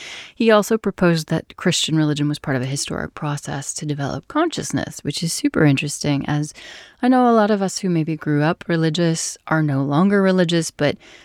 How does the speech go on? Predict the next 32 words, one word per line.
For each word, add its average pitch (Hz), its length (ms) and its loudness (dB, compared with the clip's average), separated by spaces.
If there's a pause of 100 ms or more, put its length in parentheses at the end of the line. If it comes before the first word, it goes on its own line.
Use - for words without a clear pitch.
(140)
to - 100 -6
sort 262 160 2
of 226 120 6
see 190 240 4
it 180 260 2
that 120 200 -2
way, 143 200 -4
that 156 160 -2
it 165 100 2
actually - 380 -2
has 165 120 -4
been 165 120 2
a 156 80 2
real 147 220 0
tool, 170 460 0
particularly 147 520 0
in 123 80 0
my 147 180 2
life, - 300 -2
for - 240 -6
developing 156 680 -4
a 131 40 2
deep - 220 -12
consciousness 139 640 -4
and 165 200 0
my 160 140 0
values. 180 580 -2 (320)
So 208 140 0
Carl 240 280 6
Jung 180 340 8
was 147 520 4
a 151 560 0